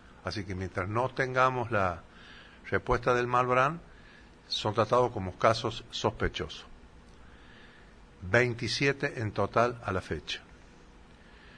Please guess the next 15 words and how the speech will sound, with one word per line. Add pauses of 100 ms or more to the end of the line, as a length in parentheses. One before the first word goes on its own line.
(640)
Total
de
personas
bajo
monitoreo,
total
provincial. (680)
Mil (320)
ochenta
y
cuatro (2250)
personas
están (260)
bajo
monitoreo